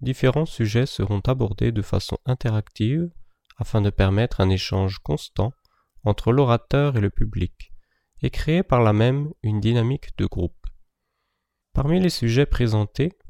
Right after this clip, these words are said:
les thèmes suivants seront abordés. Le terrorisme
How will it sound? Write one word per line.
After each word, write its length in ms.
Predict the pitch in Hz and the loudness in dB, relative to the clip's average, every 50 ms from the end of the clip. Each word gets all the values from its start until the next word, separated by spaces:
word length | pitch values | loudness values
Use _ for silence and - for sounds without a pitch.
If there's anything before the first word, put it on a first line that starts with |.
| - - - - - - - - - | -10 -10 -10 -10 -12 -12 -14 -8 -2
les 140 | - 98 95 | 0 0 0
thèmes 280 | - - 120 123 131 127 | 2 2 2 2 2 0
suivants 360 | - - 104 101 110 120 123 | -2 -2 0 0 2 0 0
seront 300 | - - - 95 98 92 | -2 -2 -2 -2 -2 0
abordés. 500 | - 113 117 110 101 101 101 87 113 117 - _ _ _ _ _ _ _ _ _ _ _ _ _ _ - - - - _ _ _ _ _ _ _ _ _ _ _ _ _ _ | 0 0 0 0 0 0 -2 -4 -6 -10 -12 _ _ _ _ _ _ _ _ _ _ _ _ _ _ -18 -18 -18 -18 _ _ _ _ _ _ _ _ _ _ _ _ _ _
Le 160 | - 98 95 95 | 0 0 0 2
terrorisme 760 | - - 131 123 135 139 131 - 160 170 - - - 160 | 2 0 0 2 2 0 0 0 -2 -4 -4 -8 -12 -14